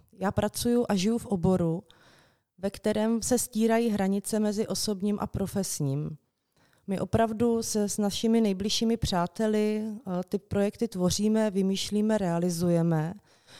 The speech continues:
A zase, když, eh, potkáme nového kolegu, tak, eh, velmi často a v,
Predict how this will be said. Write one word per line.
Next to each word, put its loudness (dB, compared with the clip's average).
A -2
zase, -2
když, 0
eh, 2
potkáme 2
nového 2
kolegu, 0
tak, -6
eh, 2
velmi 2
často 0
a 0
v, -2